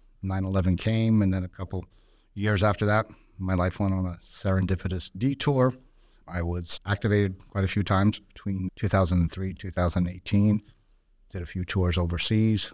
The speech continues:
worked at the Pentagon a couple of years, and eventually made my way down to Tampa, uh,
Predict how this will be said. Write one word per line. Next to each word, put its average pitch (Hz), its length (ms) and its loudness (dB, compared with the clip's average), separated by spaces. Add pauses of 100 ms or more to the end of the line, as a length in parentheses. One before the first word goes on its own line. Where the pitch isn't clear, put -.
worked 90 260 -8
at 85 80 -6
the - 60 -20
Pentagon 98 380 2
a 92 60 2
couple - 240 -8
of 95 40 -6
years, 98 360 -4 (520)
and 90 120 -6
eventually 90 360 0
made 90 180 2
my 87 120 -8
way 85 160 -10
down - 280 -20
to 98 120 0
Tampa, 87 380 2
uh, - 440 -6